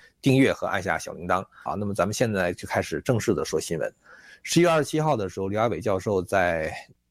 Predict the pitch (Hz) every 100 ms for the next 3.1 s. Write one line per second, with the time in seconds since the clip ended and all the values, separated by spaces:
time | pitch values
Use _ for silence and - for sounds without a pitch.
0 | _ _ - 98 82 85 73 62 64 -
1 | _ _ _ 143 143 139 82 92 101 -
2 | 82 92 - 113 90 92 95 87 90 110
3 | 87